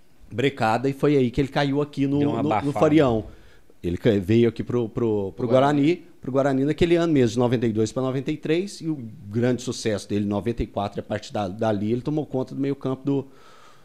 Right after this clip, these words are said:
Speaker 1: do Guarani e se tornou o maior jogador da história do Guarani. Pelo menos no tempo que eu, que eu vivo
Speaker 2: Não, ele
Speaker 1: Guarani,
Speaker 2: era, ele
Speaker 1: eu
Speaker 2: era,
Speaker 1: tenho
Speaker 2: ele
Speaker 1: quarenta,
Speaker 2: era
Speaker 1: eu tenho,
Speaker 2: diferenciado.
Speaker 1: eu tô com quarenta e dois anos. Meu maior ídolo,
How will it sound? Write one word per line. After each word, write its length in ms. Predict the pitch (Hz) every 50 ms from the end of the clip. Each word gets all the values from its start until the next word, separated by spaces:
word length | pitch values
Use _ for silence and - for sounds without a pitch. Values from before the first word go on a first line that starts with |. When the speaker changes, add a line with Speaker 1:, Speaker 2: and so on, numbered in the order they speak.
| - -
Speaker 1:
do 220 | - 110 117 117 117
Guarani 720 | 117 127 127 135 139 127 117 117 127 139 160 196 214 196
e 60 | 196
se 140 | 175 - 180
tornou 640 | 175 - 180 165 135 123 131 131 143 147 131 110 104 - - - - - -
o 40 | 127 131
maior 600 | 156 185 196 196 170 139 135 139 175 208 240 233
jogador 540 | - - 226 202 202 160 120 117 139 165 180
da 100 | 170 190
história 320 | 185 - - 147 135 131
do 80 | 131 143
Guarani. 440 | 143 147 165 180 160 120 98 92 - - - - - - -
Pelo 180 | - 98 92 90
menos 300 | 82 90 98 104 117 127
no 100 | 143 131
tempo 400 | - - - 120 127 123 - - -
que 80 | - 123
eu, 180 | 117 104 92 - - - - -
que 60 | - 120
eu 60 | 110
vivo 560 | 95 85 90 104 131 156 127 110 107 98 - - -
Speaker 2:
Não, 260 | 143 165 196 190 156
ele 100 | 147 151
Speaker 1:
Guarani, 280 | 135 135 135 135 - 151
Speaker 2:
era, 100 | 131 -
ele 180 | - 143 147
Speaker 1:
eu 60 | 147
Speaker 2:
era, 120 | 151 135 120
Speaker 1:
tenho 120 | 113 151 147
Speaker 2:
ele 20 | -
Speaker 1:
quarenta, 200 | 165 156 175 190
Speaker 2:
era 80 | 147 156
Speaker 1:
eu 60 | 170
tenho, 80 | - 190 165
Speaker 2:
diferenciado. 420 | 151 147 131 - - 113 101 98 160
Speaker 1:
eu 60 | 175
tô 120 | - -
com 60 | 98
quarenta 320 | - 175 185 175 185 180 180
e 60 | 165
dois 320 | 131 139 143 139 117 92 98
anos. 260 | 101 95 90 80 87
Meu 160 | 113 135 147
maior 260 | 147 135 117 127 165
ídolo, 580 | 202 202 180 190 208 156 147 175 190 196 196 196